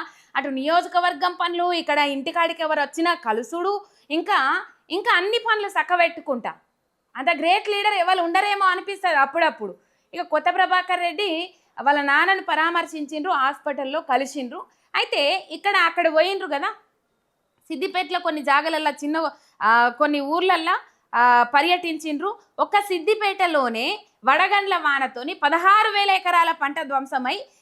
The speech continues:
రైతులు తీవ్ర ఆందోళనలో ఉన్నారు. ఇక మరి ఈ పంట నష్టపోయిన రైతులు ఎవరైతే ఉంటారో ఆ రైతులకు ఎకరానికి పదివేల రూపాయలు ఇస్తామని చెప్పేసి ఇయ్యాలనే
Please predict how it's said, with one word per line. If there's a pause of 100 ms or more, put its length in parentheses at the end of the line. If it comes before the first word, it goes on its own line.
(140)
రైతులు
తీవ్ర
ఆందోళనలో
ఉన్నారు. (260)
ఇక
మరి
ఈ
పంట
నష్టపోయిన (220)
రైతులు
ఎవరైతే
ఉంటారో
ఆ
రైతులకు
ఎకరానికి
పదివేల
రూపాయలు
ఇస్తామని
చెప్పేసి
ఇయ్యాలనే